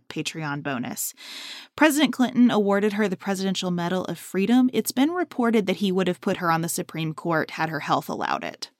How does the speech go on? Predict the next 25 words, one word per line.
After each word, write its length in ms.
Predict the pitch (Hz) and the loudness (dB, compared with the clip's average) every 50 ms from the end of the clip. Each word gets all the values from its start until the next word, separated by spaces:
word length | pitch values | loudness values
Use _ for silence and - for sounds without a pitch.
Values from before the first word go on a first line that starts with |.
| _ _ | _ _
In 200 | - 208 208 208 | 2 4 6 6
nineteen 460 | 208 214 226 233 226 - 247 226 202 | 8 8 8 8 8 6 6 4 6
ninety-two, 760 | 202 190 196 190 180 180 - - - 196 190 190 220 240 269 - - - - - - - - | 4 2 0 0 -2 -2 -4 -4 -2 0 2 4 4 2 2 -2 -6 -18 -20 -20 -20 -20 -10
from 240 | - - 214 208 196 | -2 2 4 4 4
a 80 | 180 170 | 4 2
wheelchair, 640 | 170 180 190 202 214 - - 247 240 240 240 247 | 2 2 2 0 0 0 0 2 2 4 4 2
she 240 | 226 - - 220 - | 2 2 0 0 0
again 480 | - 180 175 180 175 175 175 185 190 - | -2 -4 -4 -2 -2 -2 0 0 -2 -2
addressed 640 | - 180 170 - 170 165 160 165 - - - - - | -4 -6 -6 -6 -4 -4 -4 -2 -2 -4 -6 -4 -6
the 80 | 170 | -2
D 180 | 160 180 180 170 | 0 0 0 0
N 120 | 165 170 | 0 -2
C 420 | - - - 196 190 190 196 196 - | -2 -2 0 0 2 4 4 2 2
and 220 | 180 180 175 175 | 2 0 0 2
was 280 | 175 170 175 170 165 - | 2 2 2 0 -2 -4
as 180 | - 165 - | -6 -8 -8
powerful 520 | - - 180 185 196 196 185 - 202 190 - | -4 2 4 4 4 4 2 0 -2 0 0
a 80 | 175 | -2
speaker 420 | - - - 190 180 - 175 175 175 | -2 -2 -2 -2 -2 -2 -2 -4 -2
then 340 | - 180 180 180 202 220 240 | -2 -2 0 2 4 6 4
as 220 | 262 - 175 - - | 4 4 -2 -4 -4
earlier 460 | - 185 196 196 202 202 202 190 180 | -4 -2 -2 -2 -2 -2 -2 -2 -2
in 140 | - - 170 | -2 -2 -2
her 140 | - 185 180 | -2 -4 -6
career. 600 | - - 175 170 165 175 175 180 175 175 180 | -6 -6 -6 -4 -2 -2 0 0 0 -2 -2